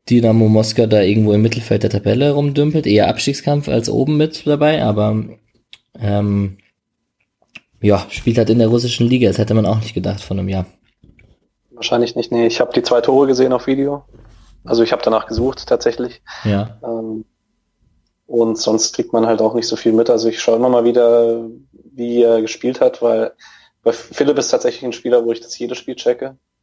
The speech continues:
Speaker 2: weil da irgendwie doch noch relativ viel emotionale Verbundenheit da ist. Man hofft dann tatsächlich, klar, natürlich, die russische Liga ist nicht das Ende der Welt, wenn man zum Beispiel auch sieht, wie sich Witsel zum Beispiel dort entwickelt hat. Oder es gibt auch andere Beispiele,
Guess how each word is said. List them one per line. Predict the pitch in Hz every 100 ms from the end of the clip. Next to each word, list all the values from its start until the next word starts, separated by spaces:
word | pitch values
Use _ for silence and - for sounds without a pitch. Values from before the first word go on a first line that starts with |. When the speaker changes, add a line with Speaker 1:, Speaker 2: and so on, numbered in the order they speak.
| _ _ _ _ _ _ _ _
Speaker 2:
weil | 110 113 113
da | 113
irgendwie | 110 113 120
doch | 120 127
noch | 120
relativ | 120 120 -
viel | - 120
emotionale | 117 117 120 113 113
Verbundenheit | 117 123 120 117 113
da | 120 117
ist. | 120 - _ _ - - - - _ _ _ _ _ _ _ _ _ _
Man | 117 117 117
hofft | 127 127
dann | 139
tatsächlich, | 123 120 127 - 131
klar, | - 120 135
natürlich, | 127 139 127
die | 127 123
russische | 120 123 127 127
Liga | 131 131
ist | -
nicht | 120
das | 117
Ende | - 120
der | 117 110
Welt, | 113 117
wenn | 113
man | 110 107 110 110
zum | - 113
Beispiel | 113 - 113
auch | 113
sieht, | - 117
wie | 117
sich | 113 -
Witsel | 120 117 123
zum | 120 113
Beispiel | 113 - 110
dort | 110 117
entwickelt | 113 117 113 110
hat. | 117 - - -
Oder | 113 110
es | 110 -
gibt | -
auch | 113
andere | 113 117 123
Beispiele, | 117 113 - 120 113 113